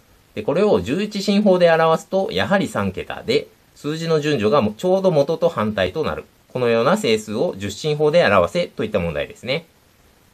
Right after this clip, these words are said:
まあ、これは五十年以上前の問題なんですけれども、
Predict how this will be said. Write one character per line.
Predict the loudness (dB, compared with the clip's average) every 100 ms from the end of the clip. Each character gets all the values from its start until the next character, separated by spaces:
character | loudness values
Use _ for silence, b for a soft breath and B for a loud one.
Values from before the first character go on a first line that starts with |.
| _ -10
ま | 0
あ、 |
こ | 4
れ |
は | 4
五 | 4 0
十 | 0
年 | 2 2
以 | 2
上 | 4
前 | 6 4
の | 4
問 | 2
題 | 4 2
な | 2
ん | -2
で | -4
す | -10
け | -12
れ |
ど | -8
も、 | -4 -4 -4